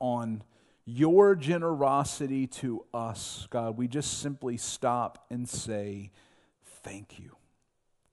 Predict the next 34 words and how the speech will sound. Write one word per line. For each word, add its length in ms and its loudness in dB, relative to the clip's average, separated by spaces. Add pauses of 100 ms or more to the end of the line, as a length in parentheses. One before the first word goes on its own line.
(600)
Thank 460 2
you, 160 0
Father, 800 2
that 180 -2
you 240 0
loved 400 2
us 320 2
enough 720 -4
to 100 -8
send 360 -4
your 120 -2
Son 320 -4
Jesus 520 -6
to 100 -12
save 420 -10
us. 380 -18 (1600)
And 160 0
God, 200 10
I 200 6
pray 300 4
that 120 0
you 300 -2
would 260 4
prepare 600 4
our 220 6
hearts, 440 4
God, 240 2
yes, 280 2
for 200 -2
gratitude 760 2
and 240 -6
thankfulness 840 -4
to 160 -6
you, 460 0